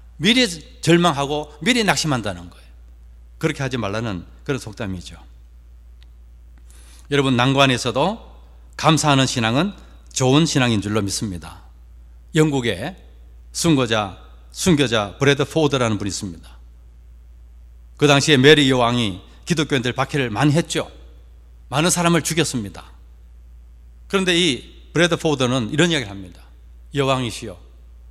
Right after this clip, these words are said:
나를 놓아주어도 감사하지만 나를 부-, 불에 태워 죽여도 저는 감사합니다." 그렇게 이야기를 했다고 하는 거예요. 여러분, 이게 쉬운 이야기가 아닙니다.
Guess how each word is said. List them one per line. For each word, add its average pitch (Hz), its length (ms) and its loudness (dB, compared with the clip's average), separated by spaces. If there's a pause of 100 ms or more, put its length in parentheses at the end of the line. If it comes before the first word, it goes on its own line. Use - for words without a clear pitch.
(420)
나를 143 460 2 (1120)
놓아주어도 185 540 6
감사하지만 151 760 0 (1200)
나를 139 480 2
부-, 147 260 -6
불에 135 340 0 (240)
태워 139 280 -2
죽여도 170 760 -2
저는 156 240 -2
감사합니다." 98 800 -6 (200)
그렇게 170 240 -4
이야기를 104 360 -6 (180)
했다고 120 280 -8
하는 92 180 -14
거예요. - 160 -20 (1700)
여러분, 147 200 2
이게 131 220 2
쉬운 156 520 2
이야기가 110 380 0
아닙니다. 92 480 -12